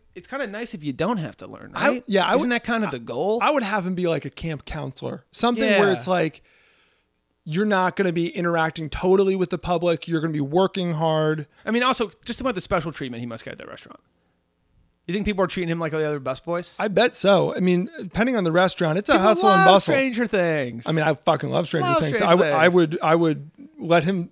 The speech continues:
Speaker 2: stay in my bed. I'll sleep on the couch. Like,
Speaker 1: Yeah.
Speaker 2: I, I, I think he's the fucking
Speaker 1: And
Speaker 2: man.
Speaker 1: he's fucking hilarious.
Speaker 2: He's so good in it. And his teeth thing, he's a hero.
Speaker 1: It makes me, like, if we were anywhere near it, I would a hundred percent go to the restaurant.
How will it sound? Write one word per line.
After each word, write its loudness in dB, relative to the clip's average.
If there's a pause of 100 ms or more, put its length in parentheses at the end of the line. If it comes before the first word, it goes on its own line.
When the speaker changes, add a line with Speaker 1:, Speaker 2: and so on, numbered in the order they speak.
(120)
Speaker 2:
stay -4
in -4
my 0
bed. 4
I'll 2
sleep -2
on -4
the -8
couch. 0
Like, 4
Speaker 1:
Yeah. 8
Speaker 2:
I, 6
I, -2 (100)
I 8
think -4
he's -4
the -8
fucking -4
Speaker 1:
And -2
Speaker 2:
man. 0
Speaker 1:
he's -4
fucking -4
hilarious. -4
Speaker 2:
He's 4
so 4
good 2
in 0
it. -4 (320)
And -2
his -8
teeth -2
thing, 2
he's -6
a -4
hero. 4
Speaker 1:
It -6
makes -4
me, -4
like, -10
if -8
we -2
were 0
anywhere -4
near -4
it, -2
I -4
would -4
a -10
hundred -8
percent -12
go -8
to -10
the -10
restaurant. -12